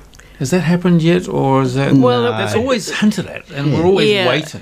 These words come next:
Speaker 2: Well, wasn't there at the end of the last one something to, with the wedding? He fetched up at the wedding.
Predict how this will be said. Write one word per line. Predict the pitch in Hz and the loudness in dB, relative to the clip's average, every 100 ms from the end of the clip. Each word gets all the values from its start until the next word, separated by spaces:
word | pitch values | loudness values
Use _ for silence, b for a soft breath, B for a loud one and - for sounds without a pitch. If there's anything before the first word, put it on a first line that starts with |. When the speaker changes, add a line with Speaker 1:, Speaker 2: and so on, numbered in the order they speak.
| - | -4
Speaker 2:
Well, | 226 214 | -2 0
wasn't | 240 285 349 294 | -2 -2 -6 -4
there | 294 262 | -4 -2
at | 247 - | -2 -4
the | 247 - | -6 -2
end | 254 247 | -2 -2
of | 240 | -2
the | 233 | 0
last | 226 233 240 - | 2 0 -2 -2
one | 226 214 | 0 0
something | - 254 247 233 | -2 -4 -4 -6
to, | - 214 | -6 -4
with | 233 | -2
the | 233 | 0
wedding? | 214 233 269 320 294 | 0 -2 0 -2 -2
He | 254 240 | -4 -4
fetched | - 247 - - | -2 -2 -4 -6
up | 240 - | -4 -6
at | - | -8
the | 233 | -4
wedding. | 233 240 254 320 | -2 -2 0 -2